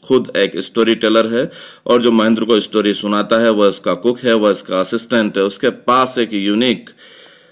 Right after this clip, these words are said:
एक उसके पास यह आर्ट है कि वह कहानियाँ सुनाता है, गजब की, थोड़ी थ्रिलिंग वाली, सस्पेंस वाली, रोमांच वाली। He has one more capacity to cook the food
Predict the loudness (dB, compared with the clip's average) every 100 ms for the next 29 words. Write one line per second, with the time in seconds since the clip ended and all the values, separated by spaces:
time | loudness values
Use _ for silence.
0 | _ 0 0 0 -4 -2 -4 0 0 0
1 | -2 0 0 0 0 2 2 2 -2 2
2 | 2 2 -4 -18 -20 _ _ _ _ _
3 | -4 0 2 4 2 0 -6 -4 0 0
4 | 0 2 2 2 0 -4 -4 0 4 4
5 | 2 2 2 2 0 -10 _ _ -4 0
6 | 0 0 -6 -20 _ _ _ _ -2 2
7 | 4 4 4 4 2 2 -2 -2 0 0
8 | 0 0 0 0 0 0 0 -2 -2 -4
9 | -4 -8 -12 -20 -20 -20 _ _ _ _
10 | 0 2 4 4 2 0 0 2 2 2
11 | 2 2 0 0 -4 -6 -2 -2 -4 -2
12 | 0 0 -4 _ 0 0 -6 -20 _ -4
13 | -2 0 2 2